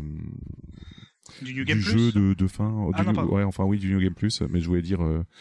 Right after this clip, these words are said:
Speaker 2: à la fin, une fois que t'as fini le jeu, ce que tu peux faire, je sais plus comment on appelle ça. Mais c'est
Speaker 1: Ah,
Speaker 2: pas grave,
Speaker 1: oui,
Speaker 2: je perds mes
Speaker 1: euh,
Speaker 2: mots ce soir.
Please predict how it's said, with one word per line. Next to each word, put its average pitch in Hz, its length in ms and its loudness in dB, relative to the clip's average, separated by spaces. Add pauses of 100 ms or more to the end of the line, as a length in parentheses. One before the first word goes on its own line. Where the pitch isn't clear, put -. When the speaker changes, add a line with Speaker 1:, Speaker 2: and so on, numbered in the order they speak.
(200)
Speaker 2:
à 87 80 0
la 90 80 4
fin, 104 140 0
une 98 60 0
fois 92 100 0
que - 40 -6
t'as 87 80 0
fini 87 140 -2
le 82 40 -4
jeu, 95 80 0
ce - 60 -4
que - 80 -6
tu - 100 -10
peux 90 120 -4
faire, 80 180 -4
je 85 100 -8
sais - 80 -10
plus - 100 -16
comment 82 180 -6
on 80 100 -4
appelle 80 200 -6
ça. - 180 -10
Mais - 60 -2
c'est 170 60 2
Speaker 1:
Ah, 165 260 2
Speaker 2:
pas 123 40 -4
grave, 123 60 -6
Speaker 1:
oui, 170 180 0
Speaker 2:
je 135 60 -4
perds 92 100 2
mes 90 80 2
Speaker 1:
euh, 82 40 -2
Speaker 2:
mots 82 100 0
ce - 120 -8
soir. - 180 -6